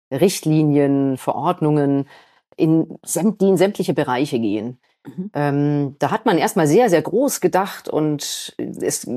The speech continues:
Speaker 1: gibt eine unglaubliche Regula-, äh, Regulierung oder ein Regulierungsbestreben. Hat, zuletzt musste man allerdings etwas zurückrudern,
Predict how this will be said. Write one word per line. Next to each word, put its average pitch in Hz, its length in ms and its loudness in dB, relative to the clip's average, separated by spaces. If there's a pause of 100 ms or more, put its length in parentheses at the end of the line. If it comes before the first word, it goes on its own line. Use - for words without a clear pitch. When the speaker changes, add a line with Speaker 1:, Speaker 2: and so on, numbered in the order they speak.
(160)
Speaker 1:
gibt - 180 -4
eine 165 180 0
unglaubliche 160 1000 2
Regula-, 147 420 0 (100)
äh, 131 440 -2 (320)
Regulierung 175 880 4 (340)
oder 139 200 -6
ein 127 180 -6
Regulierungsbestreben. 160 1160 0
Hat, - 180 -2 (340)
zuletzt - 460 0
musste 226 260 0
man 208 140 0
allerdings 190 300 2
etwas - 260 -4
zurückrudern, 233 1120 2